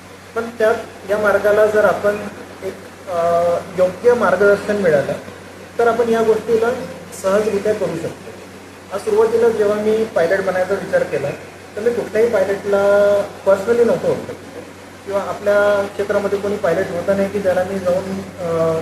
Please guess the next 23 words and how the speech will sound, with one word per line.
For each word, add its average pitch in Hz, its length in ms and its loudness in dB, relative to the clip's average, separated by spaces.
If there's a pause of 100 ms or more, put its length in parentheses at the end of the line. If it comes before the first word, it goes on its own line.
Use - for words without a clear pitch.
ज्याला, 165 200 2
ज्याच्याकडून 180 440 0
काही 196 140 2
मार्गदर्शन 165 560 2
घेता 156 200 0
येईल. 156 160 2 (640)
आज 170 100 -2 (120)
मार्गदर्शनाचं 196 1000 0
एखादं, 196 360 0 (180)
अ, 170 220 -2
माध्यम 175 300 0
म्हणजे 196 240 0
फक्त 208 340 -4
एक 214 220 2
Google 180 380 -2
होतं, 190 240 0
आपल्याकडे 180 360 -2
YouTube 175 460 -6
होतं, 165 220 0 (760)
तर, 185 180 -2
अ, 196 180 4
त्याच्यातूनच, 208 680 -2
अ, 196 420 6